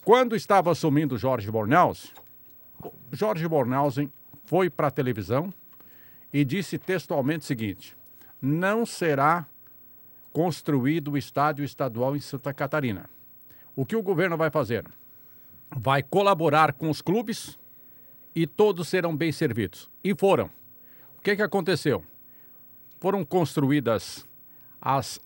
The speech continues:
arquibancadas pré-moldadas do estádio Orlando Scarpelli. No estádio Ercílio Luz do, de Itajaí, do Marcílio Dias, que foi feita a outra ala do outro lado, na parte sul.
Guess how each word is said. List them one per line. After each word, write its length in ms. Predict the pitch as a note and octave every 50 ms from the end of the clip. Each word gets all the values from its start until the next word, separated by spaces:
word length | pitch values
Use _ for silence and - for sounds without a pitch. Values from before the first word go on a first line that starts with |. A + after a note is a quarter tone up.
| -
arquibancadas 1040 | - D#3+ E3 C#3+ - - F#3+ D3+ E3+ D3 A#2+ - - E3+ E3 D3+ C3 C#3+ A2 - -
pré-moldadas 880 | - - F3 F#3+ F#3 E3+ D#3+ D3+ A#2+ G#2 D3 D#3 D3+ C#3 B2+ A#2 G2+
do 140 | - B2 A#2
estádio 400 | A2+ - - D3 D3 C#3+ - B2+
Orlando 240 | B2 A#2 B2 A#2 -
Scarpelli. 580 | - B2 A2+ G#2+ - A#2+ A2+ B2 D3 G#3+ A3 - - - - - - - - - - - - - -
No 160 | C3+ D3 F3
estádio 440 | E3+ - - - G3+ G#3 G3 D3+ F3+
Ercílio 320 | E3+ - - D#3+ D#3 D#3
Luz 260 | C#3 C3 D#3 E3 A#2+
do, 320 | G#2+ C#3 C#3 C3 B2+ - - - - -
de 320 | C3 A2+ A2+ A2+ D3+ D#3+
Itajaí, 580 | D3+ C3+ - - D#3 D3+ C3 - C#3+ C3 C3 C3+
do 100 | B2 B2+
Marcílio 440 | C3 B2 G#2+ - - D3 B2 B2
Dias, 180 | G2+ A2 C#3 C3
que 80 | - -
foi 120 | C#3+ A#2
feita 260 | - C#3 C3+ - C3+
a 40 | A#2+
outra 360 | B2+ D3 F3 F3+ - - C3
ala 240 | B2+ C3 C3 B2+ A#2
do 120 | G#2 A#2+
outro 360 | B2+ C#3 E3+ G3+ - G#3 D3+ A#2
lado, 420 | A2 A2 A#2 B2+ B2+ D#3+ G#3 G3+ - - - - - - - - - - -
na 160 | A#2+ A#2+ A2+
parte 480 | - - C#3 C3+ C3 C3 - - - C#3
sul. 400 | - - - D3 E3+ G#3 A3+